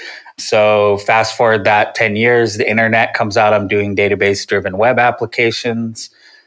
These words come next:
By two thousand, you know, three, four, I'm doing a lot of web services, service-oriented architecture. But then I started playing with the likes of Delicious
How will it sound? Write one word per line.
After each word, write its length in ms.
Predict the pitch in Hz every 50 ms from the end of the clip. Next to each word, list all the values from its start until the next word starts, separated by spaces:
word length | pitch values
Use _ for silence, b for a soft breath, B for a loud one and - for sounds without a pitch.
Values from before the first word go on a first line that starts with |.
| b b
By 580 | - 107 104 104 104 101 101 104 104 101 98 101 _ -
two 160 | - - 113
thousand, 760 | - 147 135 135 139 135 123 131 139 131 127 131 131 127 113 -
you 120 | 135 123
know, 120 | 117 117 113 -
three, 280 | - 120 120 127 135 127
four, 320 | 123 - 131 127 135 127
I'm 80 | 120 113
doing 160 | 117 120 113
a 80 | 113 110
lot 200 | 107 110 110 107
of 220 | 104 98 98 - _ _ -
web 260 | 104 107 107 107 104
services, 840 | - - - 117 113 117 123 120 117 - 139 131 123 127 123 120
service-oriented 920 | - - - 113 107 104 110 107 - - 110 107 107 107 104 104 101 98 - -
architecture. 920 | 107 107 104 - 107 - - 110 107 - - - 113 110 110 107 101 - B B B B B B B B B B
But 120 | - -
then 140 | - 143 143
I 60 | 139
started 480 | 131 - - 151 143 131 127 127 117 110
playing 320 | - 135 131 123 120 117
with 220 | 117 117 113 107 -
the 80 | 113
likes 360 | 104 104 104 104 101 - - -
of 200 | 101 90 87 -
Delicious 760 | 98 95 98 104 104 - - 104 95 - - - - -